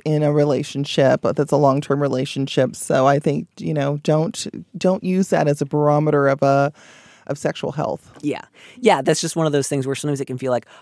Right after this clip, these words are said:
Speaker 2: "Oh, I should try to rip your clothes off to get back to that." And it's like, you don't need to, um, force something that's not there.
Speaker 1: Yeah.
Speaker 2: Certainly, again, if you wanted to do something a little outside your comfort zone sexually, like,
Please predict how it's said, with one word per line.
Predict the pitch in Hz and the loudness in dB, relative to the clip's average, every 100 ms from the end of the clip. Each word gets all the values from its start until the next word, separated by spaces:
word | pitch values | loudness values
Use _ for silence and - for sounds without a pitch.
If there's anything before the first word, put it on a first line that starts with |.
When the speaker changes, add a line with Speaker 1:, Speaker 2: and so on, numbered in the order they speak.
| - | -6
Speaker 2:
"Oh, | - 190 170 | 2 4 4
I | 151 | 0
should | - 143 | -4 -4
try | - 147 151 | -2 2 4
to | 156 | 4
rip | 147 - | 0 -2
your | 139 | -4
clothes | - 139 135 | 2 2 4
off | 135 131 | 2 0
to | - | -2
get | 131 | -2
back | 110 120 131 | -2 -2 -2
to | 143 | -2
that." | 143 | -2
And | 139 | -2
it's | 139 | -4
like, | 143 196 | -6 0
you | 277 | 2
don't | 185 165 | 2 2
need | 143 143 143 131 | 0 2 2 0
to, | - 131 123 123 - | 0 2 2 0 -2
um, | 123 120 113 113 - - | -6 -4 -4 -8 -12 -16
force | - - 135 - | -8 0 0 2
something | 127 117 127 | 0 0 -2
that's | 120 123 | -2 -4
not | 110 - | -4 -2
there. | 117 104 101 - | -2 -2 -8 -10
Speaker 1:
Yeah. | 180 196 | -6 -4
Speaker 2:
Certainly, | 196 143 208 175 165 | 0 2 4 4 2
again, | 123 170 156 | 2 2 2
if | 120 | 2
you | 143 | 2
wanted | 139 131 | 2 2
to | |
do | 123 | -2
something | 131 131 127 | -4 -2 0
a | |
little | 123 131 120 | 2 0 0
outside | 123 127 127 | 0 2 2
your | 120 | 2
comfort | - 139 160 151 | 0 0 0 0
zone | 165 165 | 2 0
sexually, | 156 - 160 | 0 -2 0
like, | 147 120 | 2 2